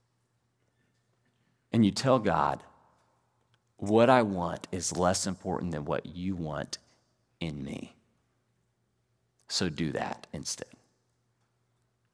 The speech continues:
But it was normal for them. They were fasting because they so desired that the Lord's will would be done in their life. That was the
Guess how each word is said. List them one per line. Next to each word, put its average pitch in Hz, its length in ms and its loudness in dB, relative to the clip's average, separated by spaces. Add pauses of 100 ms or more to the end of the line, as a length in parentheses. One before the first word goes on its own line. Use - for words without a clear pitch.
(1600)
But 113 120 2
it - 60 4
was 101 120 -2
normal 107 400 2
for - 160 -10
them. 80 180 -6
They 90 120 -2
were 87 120 -2
fasting - 920 -6 (800)
because 95 320 -6
they 87 140 -4 (840)
so - 540 -2
desired - 720 -6 (1300)
that 98 180 -6
the 87 80 0
Lord's 85 400 -4
will 78 200 -6
would 69 120 -8
be - 100 -8
done - 260 -10
in - 80 -12
their - 180 -12
life. - 400 -12 (840)
That 76 160 0
was 90 140 -6
the - 80 -10